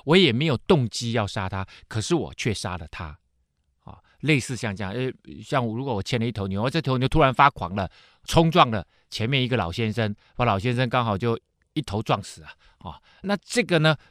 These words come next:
我是，可能是杀了某人的爸爸，那，那一个人的儿子可能要跟我报仇啊，啊，因为我杀了他吧，那我就可以怎么样？因为这不是我故意的，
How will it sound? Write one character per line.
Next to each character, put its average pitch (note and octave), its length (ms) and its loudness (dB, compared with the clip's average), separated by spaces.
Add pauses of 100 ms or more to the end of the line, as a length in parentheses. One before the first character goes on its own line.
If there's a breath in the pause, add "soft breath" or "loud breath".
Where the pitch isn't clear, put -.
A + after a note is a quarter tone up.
我 B2+ 100 -4
是， - 140 -8
可 C#3 120 2
能 E3 120 6
是 G3+ 100 -2
杀 E3+ 220 4
了 D#3+ 100 6
某 A#2+ 380 4
人 A#2 120 4
的 C3 80 2
爸 C#3 200 4
爸， E2+ 280 -6 (520)
那， F#3 200 -2 (440 soft breath)
那 G3 180 6
一 E3+ 140 2
个 D3 120 0
人 C3 120 2
的 C3 80 0
儿 A#2 200 -2
子 B2+ 140 -6
可 - 200 -12
能 A#2 80 -6
要 B2+ 120 -4
跟 A#2+ 160 -4
我 F2+ 100 -2
报 F#2 200 -2
仇 - 160 -12
啊， - 160 -20 (400)
啊， D#2 260 -8
因 E3 140 6
为 C#3 40 6
我 G2+ 60 0
杀 A#2 160 0
了 G#2+ 60 0
他 A2 100 -2
吧， G2 140 -4 (160 loud breath)
那 F3+ 100 6
我 B2+ 160 2
就 F3+ 200 2
可 D#3+ 120 -2
以 D#3 60 0
怎 C#3 100 -4
么 C#3+ 60 -4
样？ F3+ 80 -2
因 G3+ 40 4
为 F3 120 -2 (240 soft breath)
这 - 100 -6
不 - 180 -6
是 G3+ 140 -4
我 C3+ 160 0
故 F3+ 300 0
意 E3 100 2
的， B2 400 0